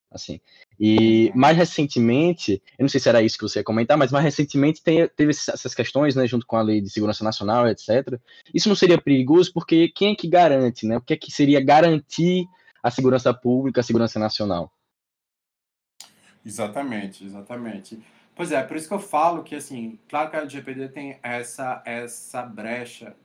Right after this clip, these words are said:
Speaker 2: de área sensível como segurança, defesa nacional, soberania nacional. E justamente por isso que é preciso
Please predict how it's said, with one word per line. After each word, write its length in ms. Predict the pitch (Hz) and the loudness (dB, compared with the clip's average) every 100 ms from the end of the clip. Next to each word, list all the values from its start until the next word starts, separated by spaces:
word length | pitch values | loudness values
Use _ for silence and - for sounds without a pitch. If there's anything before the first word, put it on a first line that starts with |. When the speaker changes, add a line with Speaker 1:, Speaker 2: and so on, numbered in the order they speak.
| 101 | _
Speaker 2:
de 720 | 101 107 107 107 107 107 104 - | -20 -18 -14 -14 -12 -14 -16 -10
área 240 | 113 123 | -8 -8
sensível 600 | 120 131 131 - 110 113 | -10 -14 -14 -16 -16 -16
como 180 | 117 117 | -14 -14
segurança, 720 | 117 110 104 113 127 131 - | -14 -14 -12 -10 -12 -14 -16
defesa 380 | 104 - 110 110 | -18 -16 -16 -16
nacional, 680 | - - - 101 120 113 107 | -16 -18 -16 -10 -10 -10 -14
soberania 480 | 104 104 104 107 | -20 -20 -18 -18
nacional. 640 | 107 104 - 104 101 113 226 _ _ _ _ _ _ - | -18 -20 -18 -14 -12 -12 -14 _ _ _ _ _ _ -10
E 800 | 135 143 147 147 143 151 139 - _ _ - | -8 -8 -8 -10 -8 -6 -6 -8 _ _ -14
justamente 580 | 131 214 226 196 160 160 | -8 -6 -4 -4 -4 -8
por 180 | 139 | -10
isso 380 | 131 165 170 139 | -4 -4 -4 -10
que 480 | _ 151 160 180 180 _ _ - | _ -12 -12 -12 -16 _ _ -8
é 100 | 151 | -6
preciso 880 | 156 156 - - 151 175 139 123 | -6 -12 -16 -12 -10 -10 -12 -16